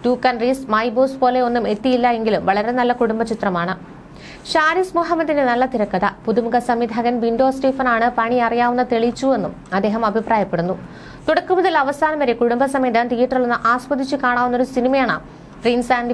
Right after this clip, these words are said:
ഫാമിലി എന്ന് കെ പി നജീമുദ്ദീൻ എന്നയാളും അഭിപ്രായപ്പെട്ടു. ഒരു ദിലീപ് സിനിമ തിയേറ്ററിൽ ഇത്രയും ആരവങ്ങളോടെ കണ്ടിറങ്ങുന്നിട്ട് വർഷങ്ങളായി. ടു കൺട്രീസ് ആയിരുന്നു ഇത്ര നിറഞ്ഞ സദസ്സിൽ. കൂട്ടമായി ചിരിയും കയ്യടിയും ഒക്കെ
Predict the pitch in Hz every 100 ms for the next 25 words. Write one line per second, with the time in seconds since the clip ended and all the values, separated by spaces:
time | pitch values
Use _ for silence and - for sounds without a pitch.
0 | 247 233 233 254 247 208 - - - -
1 | - 254 269 277 254 240 220 269 262 262
2 | 247 240 240 190 165 180 185 196 185 175
3 | 196 - - - - - - 359 403 285
4 | 302 330 339 - 294 247 196 - - 240
5 | 240 262 233 214 262 269 262 220 240 269
6 | 269 269 262 269 240 254 247 240 233 233
7 | 233 196 208 208 254 208 160 160 - -
8 | - 226 226 247 240 247 269 247 233 240
9 | 214 240 240 220 226 247 208 185 190 196
10 | - - - - 285 277 311 277 269 269
11 | 240 233 240 233 226 240 247 240 214 240